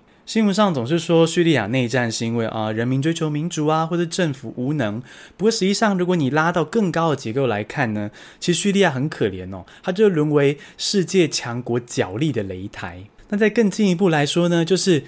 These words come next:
西方国家跟俄罗斯在叙利亚这边角力抢地盘啊。那这就是为什么西方国家跟俄罗斯要一直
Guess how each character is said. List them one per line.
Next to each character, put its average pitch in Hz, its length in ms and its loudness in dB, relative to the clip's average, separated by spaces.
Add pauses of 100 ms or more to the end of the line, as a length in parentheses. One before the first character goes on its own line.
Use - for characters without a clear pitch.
(160)
西 196 180 0
方 196 180 2
国 151 160 4
家 160 180 4
跟 160 180 -2
俄 165 160 4
罗 120 180 2
斯 135 320 0 (220)
在 170 180 2
叙 175 220 2
利 170 80 4
亚 113 180 4
这 139 100 -2
边 139 260 0
角 104 260 -2
力 147 160 0
抢 104 260 -8
地 135 180 0
盘 95 300 -8
啊。 92 180 -10 (280)
那 180 60 -2
这 190 80 -4
就 202 100 0
是 196 120 2
为 202 280 2
什 110 300 -2
么 92 240 -8
西 180 300 -2
方 170 240 0
国 117 180 0
家 131 140 0
跟 139 120 -2
俄 135 120 -2
罗 110 140 0
斯 - 180 -4
要 175 100 -2
一 202 60 0
直 165 120 -8